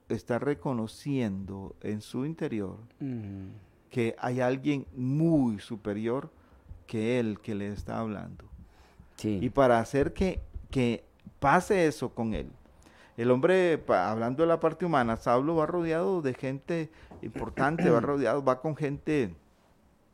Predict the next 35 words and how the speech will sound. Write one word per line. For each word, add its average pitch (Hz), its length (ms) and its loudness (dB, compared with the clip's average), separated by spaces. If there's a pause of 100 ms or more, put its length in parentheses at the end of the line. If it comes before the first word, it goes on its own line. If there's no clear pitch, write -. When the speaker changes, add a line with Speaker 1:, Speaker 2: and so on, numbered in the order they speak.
(120)
Speaker 1:
que 123 120 2
brinda 135 520 4 (240)
en 117 100 0
la 120 140 2
parte 160 320 4
humana, 113 420 2
abro 139 280 4
comillas, 135 460 4
usted 127 200 -2
no 127 80 2
la 135 160 2
puede 143 180 6
ver 147 100 6
aquí, 151 200 0
pero 123 200 -2
en 113 40 2
la 113 140 0
parte 143 240 -2
humana 147 340 0 (320)
le 113 160 2
brinda 127 380 0
seguridad. 104 680 -4 (380)
Pero 110 180 -4
de 113 60 2
repente 127 320 -4
se 156 140 -4
encuentra 139 680 -4 (160)
ante 127 440 2
alguien, 107 640 4
Speaker 2:
Sí. 107 260 -2 (840)
Speaker 1:
ante 123 360 2
alguien 165 600 4 (760)
ante 117 400 2
el 113 140 0
cual 143 360 4